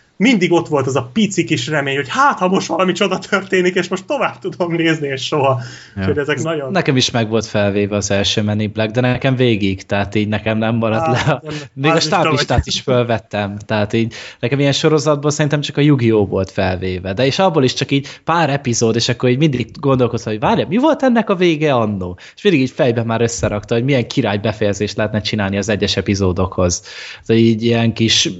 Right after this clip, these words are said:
Speaker 3: mini történetekhez. De így mindig vagy az első rész hiányzott, vagy a vége hiányzott,
Speaker 1: Mhm.
Speaker 3: aztán így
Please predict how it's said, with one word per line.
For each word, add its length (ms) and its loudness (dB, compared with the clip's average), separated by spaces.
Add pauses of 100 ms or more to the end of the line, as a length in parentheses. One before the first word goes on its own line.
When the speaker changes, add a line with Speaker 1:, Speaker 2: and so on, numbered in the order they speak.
(140)
Speaker 3:
mini 640 2
történetekhez. 880 -2 (480)
De 100 2
így 140 2
mindig 280 2
vagy 140 4
az 140 -2
első 380 2
rész 280 0
hiányzott, 460 0
vagy 200 -4
a 40 -6
vége 360 2
hiányzott, 760 0 (140)
Speaker 1:
Mhm. 100 -2
Speaker 3:
aztán 360 0
így 220 2